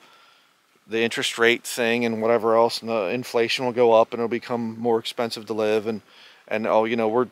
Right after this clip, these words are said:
about ready to go to war and, and whatever. Well, that won't cost us anything. Everything will be fine with that. Yeah. <laughs> But, um,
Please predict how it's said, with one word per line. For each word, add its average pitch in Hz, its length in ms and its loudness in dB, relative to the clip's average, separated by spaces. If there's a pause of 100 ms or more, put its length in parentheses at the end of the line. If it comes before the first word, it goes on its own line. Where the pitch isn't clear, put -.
(160)
about 143 240 6
ready 143 160 2
to 135 80 -4
go 139 180 2
to 131 80 4
war 123 520 6
and, 113 300 -6
and 117 140 -6
whatever. 107 200 -2
Well, 107 180 -8
that 131 260 6
won't 110 220 -6 (180)
cost - 380 0
us - 120 -4
anything. 107 540 -4 (540)
Everything 120 260 0
will 107 80 -4
be 110 100 -4
fine 120 340 2
with 98 140 -10
that. 107 280 6 (480)
Yeah. 117 260 -2 (140)
<laughs> 117 60 -12 (1400)
But, 139 220 2
um, 127 300 6